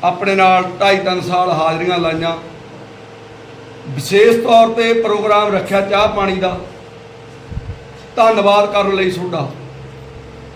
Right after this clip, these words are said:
ਸੱਚੇ ਪਾਤਸ਼ਾਹ ਮਿਹਰ ਭਰਿਆ ਹੱਥ ਰੱਖੇ, ਨਗਰ ਹੋਰ ਵੀ ਉੱਚੀਆਂ ਬੁਲੰਦੀਆਂ ਤੇ ਜਾਵੇ, ਜੋ ਕਾਰਜ ਰਹਿੰਦੇ ਆ, ਉਹ ਵੀ ਪੂਰੇ ਹੋਣ ਨਗਰ ਦੇ। ਪਰ ਜੋ ਜਿੰਨੇ ਆਪਾਂ ਵਾਅਦੇ ਕੀਤੇ ਸੀ,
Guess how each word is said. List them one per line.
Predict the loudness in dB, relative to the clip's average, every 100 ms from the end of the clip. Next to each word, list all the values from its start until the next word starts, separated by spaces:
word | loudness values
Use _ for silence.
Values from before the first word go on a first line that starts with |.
| -12
ਸੱਚੇ | -8 -2 0
ਪਾਤਸ਼ਾਹ | 2 2 2 2 2 4 2 -4 -12 -12 -10 -6
ਮਿਹਰ | 0 2 2
ਭਰਿਆ | 2 2
ਹੱਥ | 2 0 -2
ਰੱਖੇ, | -4 -2 0 0 -4 -12 -18 -10
ਨਗਰ | -4 -2 0
ਹੋਰ | 0 2 2 0
ਵੀ | -2 -4 -8 -14 -18 -16 -12
ਉੱਚੀਆਂ | -8 0 0
ਬੁਲੰਦੀਆਂ | 2 -2 0 0 0
ਤੇ | 2
ਜਾਵੇ, | 4 4 4 2 0 -10 -16 -18 -12 -2
ਜੋ | 0
ਕਾਰਜ | 2 4 4 2
ਰਹਿੰਦੇ | 0 0 2 4
ਆ, |
ਉਹ | 4
ਵੀ | 2 -4
ਪੂਰੇ | -4 -2
ਹੋਣ | 0 0 -2
ਨਗਰ | -2 -4
ਦੇ। | -6 -6 -8 -12 -16 -18 -18 -14 -4
ਪਰ | 2 2
ਜੋ | 4 4 6 6 2 -2 -12 -16 -14 -2
ਜਿੰਨੇ | 0 2 4
ਆਪਾਂ | 4 6 4
ਵਾਅਦੇ | 6 4 2
ਕੀਤੇ | -2 -6 -2 -2
ਸੀ, | -2